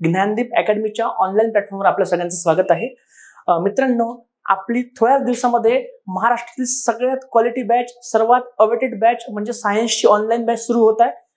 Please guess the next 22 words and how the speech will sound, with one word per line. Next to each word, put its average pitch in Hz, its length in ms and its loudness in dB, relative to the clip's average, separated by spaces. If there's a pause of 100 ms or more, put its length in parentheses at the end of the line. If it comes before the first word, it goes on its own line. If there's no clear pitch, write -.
(160)
त्या 220 80 2
online 214 400 2
बॅचसाठी 226 360 -2
हे 226 100 -2
डेमो 214 280 4
lectures 254 340 0
आपल्या-, 226 280 0
आपल्याला 214 260 4
पाहायचं 190 400 -2
आहे. 196 160 -4 (680)
मित्रांनो, 262 460 2 (420)
आपला 254 520 4 (140)
सायन्सचा 240 560 0
ज्ञानदीप 214 520 -2
pattern 254 260 0
थोडासा 233 440 -4
वेगळा 214 300 2
आहे. 220 200 -2 (680)
बघा, 240 200 2
सायन्सचा 269 640 0
अभ्यास 262 360 0
करताना, 240 440 0